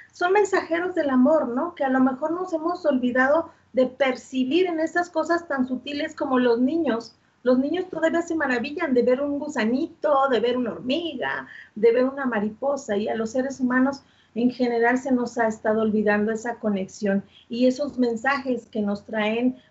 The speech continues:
pues, estas, estas formas de existencia que están ahí por algo, están, pues, tienen su razón de,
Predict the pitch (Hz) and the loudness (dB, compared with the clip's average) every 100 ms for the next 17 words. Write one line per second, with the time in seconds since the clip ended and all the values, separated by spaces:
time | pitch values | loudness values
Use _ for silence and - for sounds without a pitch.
0 | _ 226 226 254 247 - 269 254 - _ | _ -2 0 -2 -2 0 0 0 -12 _
1 | _ _ _ _ _ 254 - 320 - - | _ _ _ _ _ -12 -2 -2 -4 -14
2 | - 214 285 294 285 277 220 220 220 - | -18 -2 0 2 0 -2 0 -2 -2 -8
3 | 220 - 269 285 277 214 196 214 _ _ | -12 -10 -8 -6 -6 -2 -2 -4 _ _
4 | _ 240 226 254 262 254 254 320 339 - | _ -6 -2 0 2 2 2 0 -2 -8
5 | - 220 214 214 208 208 - 247 269 277 | -4 2 4 2 2 -2 -2 -4 -4 -6
6 | 285 262 247 - 262 294 285 233 220 220 | -10 -8 -10 -2 -2 -2 -2 0 0 0
7 | 262 254 247 | 0 0 0